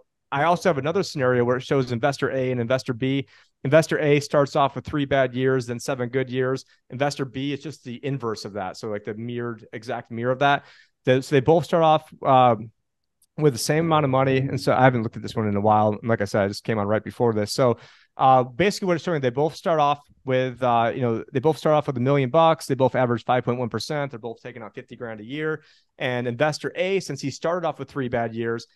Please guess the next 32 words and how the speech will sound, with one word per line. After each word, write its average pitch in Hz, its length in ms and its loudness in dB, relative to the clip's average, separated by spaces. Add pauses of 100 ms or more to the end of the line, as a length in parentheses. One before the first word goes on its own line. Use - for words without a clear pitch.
(220)
after 123 180 -6
ten 143 240 -8
years, 131 320 -6
he 151 120 -8
has 131 200 -4
six 139 160 -16
hundred 120 220 -10
thirty 156 180 -4
thousand 113 320 -4
dollars. 107 380 -2
Investor 127 340 -6
B 139 400 -6 (300)
has 120 260 -6
one 131 340 -4
million 127 320 -4
seventy-four 123 680 -8
thousand 113 320 -2
dollars. 107 420 -4
They 143 80 -2
both 233 220 2 (320)
average 143 460 -6
the 123 100 -10
exact 127 360 -10
same, 135 300 -12
but 117 100 -14
it - 80 -14 (140)
all 160 160 -8
has 165 140 -10
to 151 80 -18
do 139 160 -10
with 131 120 -8
that 120 180 -10